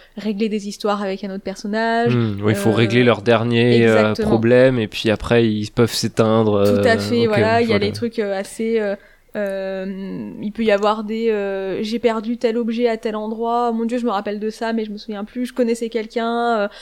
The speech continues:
Speaker 1: moi ce que j'aime c'est le partage, est-ce qu'on pourrait faire un grand dîner sur le bateau, euh, trouve quels sont leurs plats préférés, et donc il y a
Speaker 2: D'accord,
Speaker 1: ce
Speaker 2: ouais.
Speaker 1: côté très, euh, euh, découverte des autres personnages, apprendre à les connaître,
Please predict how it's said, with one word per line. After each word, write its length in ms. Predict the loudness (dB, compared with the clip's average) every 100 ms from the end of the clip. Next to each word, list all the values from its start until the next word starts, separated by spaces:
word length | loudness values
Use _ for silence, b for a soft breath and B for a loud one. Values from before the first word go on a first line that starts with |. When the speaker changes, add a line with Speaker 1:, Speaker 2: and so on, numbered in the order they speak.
| B
Speaker 1:
moi 120 | -2 0
ce 60 |
que 100 | 0
j'aime 220 | 0 0 0
c'est 100 | -4
le 60 |
partage, 440 | -6 -6 -2 0 -2
est-ce 120 | -4
qu'on 100 | -4
pourrait 240 | -2 -4
faire 220 | -2 -4
un 120 | -4 -8
grand 260 | -4 -2
dîner 300 | -2 0 -2
sur 180 | -2 -6
le 60 | -4
bateau, 600 | -4 -4 -6 -4 -2 0
euh, 240 | 0 -2
trouve 320 | -10 -8 -8
quels 160 | -4 -4
sont 140 | -4
leurs 160 | -6 -6
plats 160 | -4 -4
préférés, 560 | -6 -6 -2 -2 -4 -6 B B -4
et 60 |
donc 40 | 0
il 0 |
y 40 |
a 40 | 2
Speaker 2:
D'accord, 180 | 2
Speaker 1:
ce 40 | 2
Speaker 2:
ouais. 40 |
Speaker 1:
côté 240 | -2 -6 -8
très, 340 | -8 -8 -2 -2
euh, 140 | -2 -4 b b _
euh, 140 | -6 -4
découverte 560 | -6 -6 -4 -2 0
des 160 | -2 -2
autres 100 | -4
personnages, 640 | -6 -6 -8 -6 -4 -6 -6
apprendre 340 | -8 -6 -8
à 60 | -8
les 100 | -8
connaître, 480 | -6 -4 -4 -6